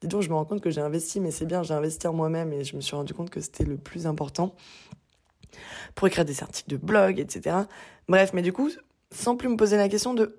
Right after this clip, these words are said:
pourquoi je fais ça. Est-ce que t'es rentrée de voyage ? Peut-être repose-toi la question de, t'as changé, j'ai changé en neuf mois. Énormément, j'ai appris beaucoup de choses sur moi et sur la vie en général. Et du coup, euh, voilà, enfin, faut que je me repose la question. Sauf que j'ai ce truc de l'argent,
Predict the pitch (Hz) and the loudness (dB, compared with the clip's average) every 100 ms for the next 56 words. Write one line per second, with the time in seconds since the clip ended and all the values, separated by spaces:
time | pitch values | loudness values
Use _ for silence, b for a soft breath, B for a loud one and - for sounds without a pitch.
0 | - - 220 220 214 202 196 185 190 175 | -10 -2 0 4 4 4 0 2 2 2
1 | - - 190 190 220 220 190 160 160 - | -2 0 0 2 2 2 2 0 0 0
2 | 175 165 170 208 233 208 190 - 202 - | 2 4 4 4 2 0 -4 -2 -2 0
3 | 190 185 175 180 170 185 196 - 226 185 | -2 -2 4 4 4 0 -4 -2 0 0
4 | 160 B B B B B B _ _ _ | -2 B B B B B B _ _ _
5 | - 180 - 190 160 156 196 196 220 175 | 2 4 6 4 4 4 6 8 8 6
6 | 147 139 147 143 - - 165 165 170 185 | 2 0 0 0 0 0 2 2 4 4
7 | 196 170 147 - - 165 170 - 180 - | 4 2 0 0 -6 -6 -6 -4 -2 -2
8 | 156 160 180 185 160 143 139 - 147 143 | 0 4 6 4 2 -2 -2 -4 -2 -2
9 | 147 165 147 147 160 208 202 B B B | -2 -2 -2 0 0 0 -4 B B B
10 | _ - 160 156 160 214 240 240 - - | _ 2 2 2 0 2 2 0 -6 2
11 | 156 147 143 139 143 139 - - 170 170 | 4 4 2 -2 -4 -6 -8 0 4 6
12 | 143 151 151 - 190 202 180 170 170 180 | 6 6 4 2 2 2 2 2 2 0
13 | 175 180 151 127 - 220 226 185 160 156 | 0 -2 -2 -2 2 2 2 -4 -4 -4
14 | 156 - 196 175 147 127 151 156 | -6 -6 -6 -2 -2 -4 -6 -8